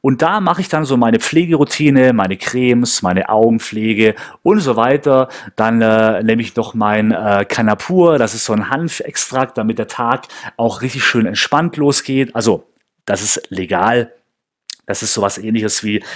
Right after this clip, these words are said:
C-B-D-Öl, aber das sorgt einfach für eine innerliche Ruhe. Da nehme ich dann was, äh, nehme dann mein Vitamin D drei, was sehr wichtig ist. Dann habe ich noch Hyaluronkapseln, die ich nehme für die Schönheit von innen,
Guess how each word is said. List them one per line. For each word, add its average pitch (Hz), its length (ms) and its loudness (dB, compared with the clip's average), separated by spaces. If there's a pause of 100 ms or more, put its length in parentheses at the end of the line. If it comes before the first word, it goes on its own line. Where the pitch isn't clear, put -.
(100)
C-B-D-Öl, 139 960 0 (200)
aber 113 140 -4
das 120 160 -2
sorgt 120 220 0
einfach 123 280 -6
für - 140 -6
eine 120 240 4 (240)
innerliche 123 460 2
Ruhe. 190 460 2
Da 135 120 0
nehme 156 160 0
ich - 80 -10
dann 139 160 -2
was, 127 260 -2 (340)
äh, 113 480 2
nehme 127 220 0
dann 113 160 2
mein 107 180 0
Vitamin 113 440 0
D 92 140 -2
drei, 151 540 2
was - 180 -2
sehr 101 180 0
wichtig 139 260 -4
ist. 131 300 2 (160)
Dann 107 120 0
habe 110 140 2
ich 104 100 -8
noch - 220 -6
Hyaluronkapseln, 123 1040 2 (240)
die 120 120 2
ich 117 140 -4
nehme 117 280 4
für 101 160 -4
die 98 80 0
Schönheit 107 420 2
von - 180 -2
innen, 165 420 2